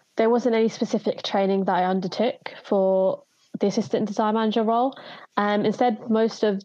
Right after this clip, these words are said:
the training that I would have needed for this role, I kind of just undertook as I was working in my role.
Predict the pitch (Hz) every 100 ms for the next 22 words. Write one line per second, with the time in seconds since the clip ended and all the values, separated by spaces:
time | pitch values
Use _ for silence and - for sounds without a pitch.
0 | - 208 202 202 202 220 202 202 196 196
1 | 175 190 185 185 190 180 - - - 208
2 | 214 180 - 180 175 - 180 - - -
3 | - - 214 247 240 233 196 220 - 214
4 | 208 - 220 - - 196 202 196 185 190
5 | 180 220 196 190 - 196 202 208 208 226
6 | 240 269